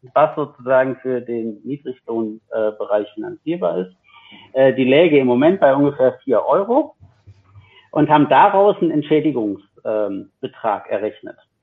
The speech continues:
Dieser Entschädigungsbetrag läge bei rund zehn Milliarden.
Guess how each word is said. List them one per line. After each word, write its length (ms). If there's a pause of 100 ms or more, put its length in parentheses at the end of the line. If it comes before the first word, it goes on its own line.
(680)
Dieser 260
Entschädigungsbetrag 960
läge 260
bei 140
rund 360
zehn 220
Milliarden. 520